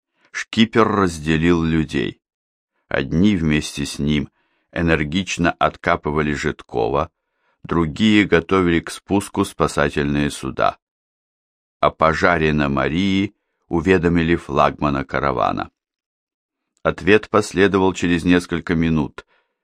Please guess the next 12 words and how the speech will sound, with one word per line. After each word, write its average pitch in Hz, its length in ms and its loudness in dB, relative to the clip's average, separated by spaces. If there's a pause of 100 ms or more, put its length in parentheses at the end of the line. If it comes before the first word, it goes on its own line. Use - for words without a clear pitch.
(520)
«Если 80 380 -4
пожар 80 540 2
не 85 120 0
может 82 360 0
быть 82 240 -4
ликвидирован 90 880 -2
собственными 98 680 0
средствами, 101 840 -2 (640)
то, 85 140 4
не 82 160 2
задерживая 78 800 2
конвоя, 92 760 0